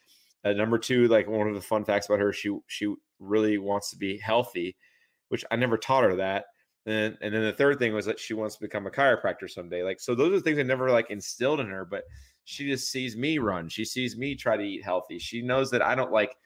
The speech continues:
cake, ice cream. I may like it, but I don't eat it, right? Cake and ice cream, all these other junk, because I know that I wanna be healthier. That's not gonna make me healthier. And so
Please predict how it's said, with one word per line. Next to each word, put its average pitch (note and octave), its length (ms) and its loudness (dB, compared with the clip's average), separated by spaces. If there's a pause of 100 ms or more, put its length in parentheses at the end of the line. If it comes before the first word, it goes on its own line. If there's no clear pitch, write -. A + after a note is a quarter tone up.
(440)
cake, A2+ 300 2
ice G2+ 240 2
cream. G2 320 -2
I F2+ 60 -2
may F2+ 160 -4
like A2+ 240 0
it, - 100 -6
but F#2 80 -2
I F2+ 40 -6
don't F2+ 120 -8
eat A#2+ 160 4
it, F2+ 160 -2
right? G2+ 240 0
Cake A#2+ 260 0
and A2 80 0
ice G#2+ 140 0
cream, A2 140 -4
all G#2+ 60 0
these G#2 100 -2
other G#2+ 120 -2
junk, G2 360 -4 (560)
because A#2 240 2
I A#2 80 4
know A2+ 180 4
that G#2+ 100 4
I A2 60 2
wanna A#2 140 2
be G#2+ 80 -2
healthier. B2 400 0
That's G2+ 160 -4
not B2+ 60 -4
gonna A2+ 100 -4
make A2 160 -8
me F#2+ 60 -10
healthier. A#2 340 -2
And F#2+ 100 -10
so G#2 300 0